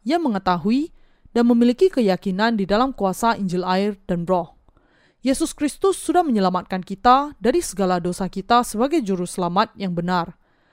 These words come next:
Kita harus memiliki keyakinan dengan menempatkan iman kita kepada Tuhan ini. Kalau bukan karena iman ini kepada kuasa Injil air dan Roh, siapa yang bisa berdiri di hadapan hukum Allah? Rekan seiman yang terkasih,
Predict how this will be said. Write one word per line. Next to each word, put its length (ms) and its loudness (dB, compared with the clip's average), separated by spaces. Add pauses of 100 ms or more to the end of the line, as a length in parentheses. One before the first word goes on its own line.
(160)
Kita 240 2
harus 240 0
memiliki 400 0
keyakinan 720 0
dengan 240 -2
menempatkan 640 -2
iman 240 -4
kita 320 2
kepada 320 0
Tuhan 320 -6
ini. 320 -4 (640)
Kalau 240 6
bukan 240 2
karena 320 2
iman 320 -4
ini 320 -2
kepada 320 2
kuasa 560 0
Injil 300 -4
air 340 2
dan 220 -4
Roh, 260 2 (400)
siapa 400 2
yang 80 0
bisa 240 -2
berdiri 480 -2
di 80 -4
hadapan 480 0
hukum 320 -6
Allah? 380 2 (640)
Rekan 320 2
seiman 400 -2
yang 160 -6
terkasih, 560 -4